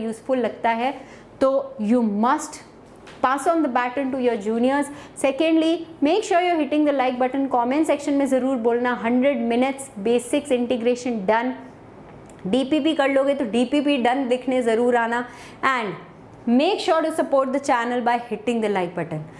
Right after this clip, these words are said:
मतलब ये तो काम करना है यार, वरना देखो मैं नहीं खेलूँगी, मैं नहीं खेलूँगी फिर, ठीक है जी। चलो जल्दी जल्दी से ये काम करो और done लिखो।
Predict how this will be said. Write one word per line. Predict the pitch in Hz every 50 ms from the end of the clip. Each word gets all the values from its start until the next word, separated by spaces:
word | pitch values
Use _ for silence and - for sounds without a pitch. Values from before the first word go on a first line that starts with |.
| - - -
मतलब | - 294 294 262
ये | 247 226 220 240 302 339 381
तो | 403 403 392
काम | 392 349 320 320 320
करना | 302 302 254 247 277 285
है | 277 262 247
यार, | 247 254 269 285
वरना | 262 262 269 277 277 269
देखो | 240 233 233 247
मैं | 262 254 233 226
नहीं | 226 220
खेलूँगी, | 214 - 196 175 170 170 170 170 170 170 - - - - - - - - - - - - - - - - - - - - - - - - - - - - - - - - - - 269
मैं | 262 294 311 311 302
नहीं | 294 269 226
खेलूँगी | 220 214 185 180 180 170 170
फिर, | 170 175 180 170 170 - - - - -
ठीक | 285 302
है | 311 349
जी। | 311 285 349 359 359 359 - - - -
चलो | - 392 349 330 294 240 - - - -
जल्दी | 226 262 302 320 349 392 392
जल्दी | 294 330 311 311 311 311
से | - 302 240 - - - - - - -
ये | 302 320
काम | 339 349 349 339
करो | 339 349 330 370
और | 370 359
done | 294 262 269 262
लिखो। | 262 240 196 - - 175